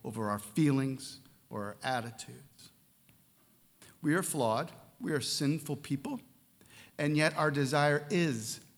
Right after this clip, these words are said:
to discipline well. And young people today, please listen. Know that your parents love you, so they watch over you and they guide you. And yes, they discipline you because you're their child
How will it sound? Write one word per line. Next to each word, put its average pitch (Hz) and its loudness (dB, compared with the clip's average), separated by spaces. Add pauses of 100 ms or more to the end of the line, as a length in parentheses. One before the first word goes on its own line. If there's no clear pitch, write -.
(140)
to 139 -4
discipline 123 -2
well. 101 -8 (1400)
And 151 0
young 170 2
people 143 -4
today, 107 -6 (280)
please 147 -2
listen. 143 0 (500)
Know 151 6
that 151 4
your 151 0
parents 151 0
love 131 2
you, 196 2 (840)
so 156 2
they 143 8
watch 139 4
over 151 2
you 202 4
and 131 6
they 131 2
guide 139 4
you. 226 0 (520)
And 165 2
yes, 123 4
they 151 2
discipline 160 0
you 208 4 (2250)
because 131 -2
you're 135 0
their 147 -2
child 95 -4